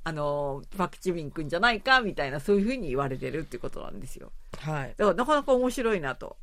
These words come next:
Speaker 1: うん。で、あのー、会話をやり取りしてる相手っていうのが、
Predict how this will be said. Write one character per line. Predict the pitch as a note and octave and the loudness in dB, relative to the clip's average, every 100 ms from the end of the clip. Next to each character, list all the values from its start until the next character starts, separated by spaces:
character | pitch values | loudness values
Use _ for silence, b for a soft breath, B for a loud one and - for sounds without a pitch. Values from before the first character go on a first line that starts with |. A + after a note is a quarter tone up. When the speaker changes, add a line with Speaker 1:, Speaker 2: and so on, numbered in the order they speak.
| - | -10
Speaker 1:
う | G#3 | 0
ん。 | G#3 D#3+ C#3+ B2+ B C4+ | 2 2 -4 -8 B -2
で、 | C#4+ C#4 B3+ - | -2 -2 -10 -2
あ | A3+ | 0
の | A#3 A#3 A3+ A3+ A3+ A3 G#3+ | 2 2 2 2 0 0 -2
ー、 | - | -4
会 | - D#4+ D#4+ | 4 4 8
話 | D#4 | 6
を | D#4 | 6
や | C#4+ | 4
り | C#4+ | 4
取 | B3 A3+ | 0 0
り | |
し | - | 2
て | F#3+ | 4
る | F#3+ F#3 - | 4 4 4
相 | G3 G3+ | 4 4
手 | A3+ | 2
っ | G#3+ | 0
て | - | 0
い | |
う | D#3 | -2
の | D3 | -2
が、 | D3+ E3 C#3+ | 0 2 0